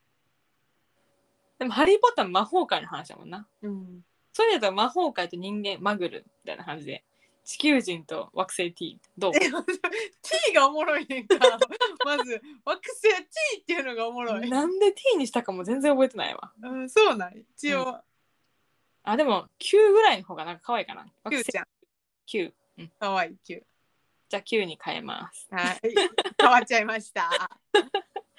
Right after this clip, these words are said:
Speaker 1: どう？でも、独創性はあったんじゃないかなと。
Speaker 2: めちゃくちゃあったよ。独創性しかなかった、もはや。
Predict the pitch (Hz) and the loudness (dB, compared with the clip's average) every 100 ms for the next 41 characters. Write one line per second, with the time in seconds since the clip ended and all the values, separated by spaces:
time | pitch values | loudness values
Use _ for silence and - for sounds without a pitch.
0 | 523 480 - - _ 208 339 370 180 170 | -10 -10 -12 -18 _ 2 4 6 4 -2
1 | - 294 220 311 - - 440 440 440 415 | -6 -4 0 -2 -2 0 0 2 0 2
2 | 269 214 - 294 208 170 175 160 175 269 | 2 0 -4 -6 -6 -6 -6 -4 -4 -6
3 | - 302 311 - 320 - 381 302 208 _ | -10 -8 -6 -8 -10 0 4 6 4 _
4 | - 208 170 - _ _ _ _ _ _ | -4 -2 -4 -14 _ _ _ _ _ _
5 | _ _ _ _ _ 277 277 - - 349 | _ _ _ _ _ -12 -12 -10 -2 0
6 | 320 339 311 294 - 202 208 208 190 180 | 0 4 4 2 -4 -2 -2 -4 -6 -10
7 | 180 190 175 175 | -14 -14 -14 -16